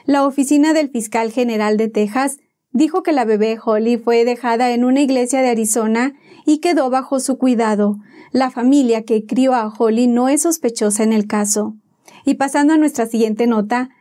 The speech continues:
la policía publicó un video de una clínica de abortos que fue incendiada el mes pasado en Casper, Wyoming.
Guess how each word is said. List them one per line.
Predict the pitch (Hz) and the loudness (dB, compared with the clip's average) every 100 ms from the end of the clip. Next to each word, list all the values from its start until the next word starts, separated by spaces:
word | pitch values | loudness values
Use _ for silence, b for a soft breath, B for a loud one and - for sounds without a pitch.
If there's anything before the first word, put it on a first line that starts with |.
| B | B
la | 226 226 226 | -2 -2 0
policía | 220 214 208 277 294 | 0 0 0 -2 0
publicó | 330 240 226 | 0 0 0
un | 254 | 0
video | 254 254 254 262 269 - | 2 2 2 0 -2 -2
de | 214 | 0
una | 254 285 339 339 | 2 2 2 2
clínica | 285 294 311 294 | 2 2 2 0
de | 233 | 0
abortos | 202 220 208 254 | 0 -2 0 -4
que | - 220 | -2 -2
fue | 220 | 0
incendiada | 226 226 247 233 220 220 | -2 -2 -2 0 0 0
el | 226 | 0
mes | 226 214 | 0 -2
pasado | 233 233 226 226 254 269 B B | -4 -2 -2 0 0 -2 B B
en | 294 330 | 0 2
Casper, | 311 233 214 - 240 233 233 _ | 2 -4 -4 -2 0 0 -4 _
Wyoming. | 247 233 214 208 196 202 208 208 | -2 0 2 0 2 2 0 -2